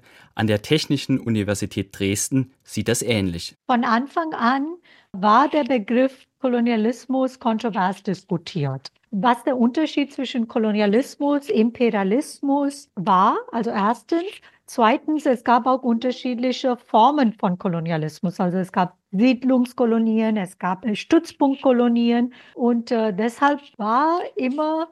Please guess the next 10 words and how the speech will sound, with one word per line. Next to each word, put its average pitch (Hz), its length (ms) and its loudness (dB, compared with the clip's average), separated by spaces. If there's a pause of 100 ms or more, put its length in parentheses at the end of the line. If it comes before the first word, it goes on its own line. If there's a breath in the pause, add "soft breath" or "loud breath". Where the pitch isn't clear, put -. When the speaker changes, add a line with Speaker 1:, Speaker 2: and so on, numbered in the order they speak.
Speaker 2:
von 262 140 -4
Anfang 254 340 0
an 247 160 0
klar 240 340 0
für 285 120 -4
postkoloniale 240 840 -2
Theorie, 226 340 0
dass 233 220 -4
der 233 100 -4
Begriff 208 460 0